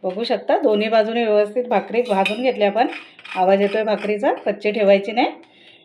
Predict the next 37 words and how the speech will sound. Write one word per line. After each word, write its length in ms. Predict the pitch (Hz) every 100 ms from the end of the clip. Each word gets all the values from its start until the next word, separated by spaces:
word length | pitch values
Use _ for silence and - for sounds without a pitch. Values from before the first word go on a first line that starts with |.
| _ -
मी 60 | 208
राहिलेल्या 420 | 208 208 247 254
भाकरी 340 | 226 220 285
भाजून 340 | 480 233 196 226
घेते 240 | 214 202
सर्व. 220 | 202 208 214
आपण 440 | - - - 277
सर्व 300 | - 214 226
भाकरी 280 | 240 208 233
बनवून 360 | 233 220 226 294
घेतल्यात. 440 | 269 202 233 359
आपण 240 | - - 269
भाकरी 320 | 214 - 233
गरम 280 | 226 226 254
होती 220 | 262 254
म्हणून 260 | 240 233 233
जाळीवर 380 | 220 214 240 262
ठेवली, 320 | 254 202 277 -
तर 160 | -
आता 160 | 185 208
आपल्याला 300 | 202 202 214
दिसतंय 320 | 220 208 269 294
कुठेही 300 | 254 233 240
भाकरीला 400 | 240 - 214 226
पाणी 280 | 226 196 208
वगैरे 280 | 208 214
सुटलं 340 | 220 208 208 214
नाही 140 | 214
किंवा 220 | 208 202 196
काहीच 280 | 202 196 220
नाही. 240 | 226 311 - _ _
भाकरी 300 | 190 175 226
थंड 240 | 233 233 233
झाले, 320 | 339 240 269 -
भाकरीचे 400 | 240 175 - 190 220
तुकडे 300 | - 202 208
करूया. 280 | - 208